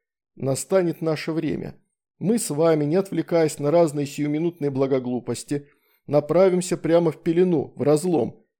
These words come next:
по возможности избегая прямых боестолкновений. Я, как вы, наверное, слышали и еще не слышали, не из этого мира. Я пришел сюда предупредить о готовящемся вторжении,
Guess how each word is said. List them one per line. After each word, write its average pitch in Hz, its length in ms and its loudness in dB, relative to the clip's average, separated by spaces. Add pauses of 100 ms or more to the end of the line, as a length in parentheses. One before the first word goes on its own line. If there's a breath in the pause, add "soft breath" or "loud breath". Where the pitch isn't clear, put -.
(140)
по 123 80 0
возможности 139 720 2
избегая 147 480 2
прямых 143 400 -2
боестолкновений. 139 1120 -2 (180)
Я, 185 320 6
как 147 220 -2
вы, 160 80 0
наверное, 170 440 4
слышали 185 580 -2
и 131 40 0
еще 139 260 0
не 156 120 0
слышали, 143 720 -4
не 156 160 2
из 170 100 4
этого 175 300 0
мира. 131 440 -4 (340)
Я 170 240 4
пришел 175 360 -2
сюда 170 320 0
предупредить 160 680 -6
о 147 60 -4
готовящемся 151 680 -2
вторжении, 147 800 0